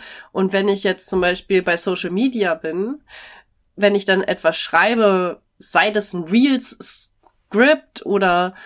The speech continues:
mm, nen, nen, nen Karussellpost oder vielleicht ein LinkedIn-Beitrag oder so, denke ich dabei von mir aus oder denke ich dabei für andere, also aus der Perspektive der anderen, weißt du, das ist dann wieder dieses, äh,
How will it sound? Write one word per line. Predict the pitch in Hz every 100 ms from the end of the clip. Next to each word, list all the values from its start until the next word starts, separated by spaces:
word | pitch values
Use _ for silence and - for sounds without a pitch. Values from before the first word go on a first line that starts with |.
| - - - _ _ _ -
mm, | 196 190 190 -
nen, | 202 190 185 185
nen, | 185
nen | 185 180
Karussellpost | 196 180 180 214 254 226 196 202 -
oder | 180 170
vielleicht | 165 190 175 -
ein |
LinkedIn-Beitrag | 170 185 190 269 269 196 - 180 180
oder | 180 175
so, | 185 196 - - -
denke | 190 220
ich | -
dabei | 190 180 180 175
von | - - 165 175
mir | 202 311 370
aus | 170 165 214 269 - - - -
oder | 202 202
denke | 196 202 262
ich | 254 -
dabei | 185 185 185 190 196 - _ _ _ _ _ _ _ _ _ _
für | - - 233 220
andere, | 196 226 214 196
also | - 180 170 - - - -
aus | 170 196
der | 220
Perspektive | 196 202 196 190 - 208
der | 190
anderen, | - 233 185 143 160
weißt | 170 -
du, | 208
das | 208 214
ist | 220
dann | 208 190 -
wieder | - 208 208
dieses, | 196 190 190 - - - -
äh, | - 185 180 180